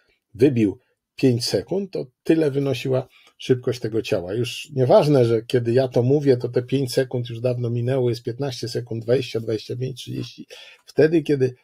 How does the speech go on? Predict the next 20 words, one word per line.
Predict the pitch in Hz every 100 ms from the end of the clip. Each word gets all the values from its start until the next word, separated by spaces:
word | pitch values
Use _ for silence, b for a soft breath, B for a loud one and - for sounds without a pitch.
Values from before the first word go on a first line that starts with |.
| b _ _ _
był | 139 170
ten | 135 139
moment | 123 139 127 113
czasu | - 120 123
pięć | 120 110 -
sekund, | 101 - 156 - _ _ _
dokładnie | 117 117 143 147 139 123 - _
w | -
tej | 127 127
jednej | 139 143 135
chwili | 120 - 110 117 120 b b b b b _ _ _
nasze | - 123 123 120
ciało | - 117 104
ma-, | 107 101 101 101
miało | - 104 104
szybkość | - - - 98
dziesięciu | 95 95 95 - 90
metrów | 87 - -
na | -
sekundę. | - _ 123 _